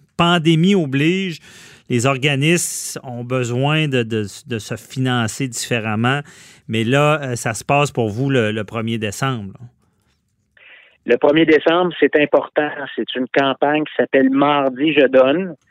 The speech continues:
Speaker 1: Mhm.
Speaker 2: euh, qui est pour plusieurs organisations de solidarité comme la nôtre. C'est un moment où on dit, « Hey, pour faire ce travail-là, on a besoin d'appui. » Parce que nous, évidemment, tout ce qu'on fait là-bas sur le terrain,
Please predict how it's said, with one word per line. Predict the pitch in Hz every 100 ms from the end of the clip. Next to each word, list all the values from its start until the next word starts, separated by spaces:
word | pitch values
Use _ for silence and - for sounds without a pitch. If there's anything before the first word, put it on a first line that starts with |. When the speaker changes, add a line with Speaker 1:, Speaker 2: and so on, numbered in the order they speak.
| -
Speaker 1:
Mhm. | 117 98 98 -
Speaker 2:
euh, | 107
qui | -
est | 113
pour | 120 -
plusieurs | 165 151 170 160
organisations | 139 139 143 135 139 127 156
de | 156 127 -
solidarité | 156 143 139 127 - 160
comme | 143 131
la | 120
nôtre. | 135 160 -
C'est | 147
un |
moment | 135 131 143 165
où | 143
on | 135 127
dit, « | 131 165
Hey, | 143 170 170 -
pour | 120 -
faire | 185
ce | -
travail-là, | 135 143 131 123 120 131 151 - _ _ -
on | 123
a | 131
besoin | 135 127 143
d'appui. » | 143 123 - 170 185
Parce | -
que | -
nous, | 127
évidemment, | 180 113 104 101 151 185 _
tout | - 131
ce | -
qu'on | 107 98 -
fait | 170
là-bas | 120 113 120
sur | 113
le | 107
terrain, | 101 101 131